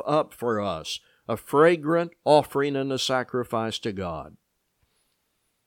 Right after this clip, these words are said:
If in my life, in your life, as we study what compassion is, how it is so well illustrated, if we are convicted by the Word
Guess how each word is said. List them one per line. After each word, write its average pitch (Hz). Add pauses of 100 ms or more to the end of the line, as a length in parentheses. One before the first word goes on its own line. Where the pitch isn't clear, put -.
(1080)
If 214
in 147
my 143
life, 113 (1600)
in 139
your 170
life, 104
as 107
we 131
study 131
what 123
compassion 104
is, 98 (360)
how 131
it 110
is 98
so 120
well 120
illustrated, 85 (300)
if 151
we 220
are 165
convicted 147
by 156
the 151
Word 120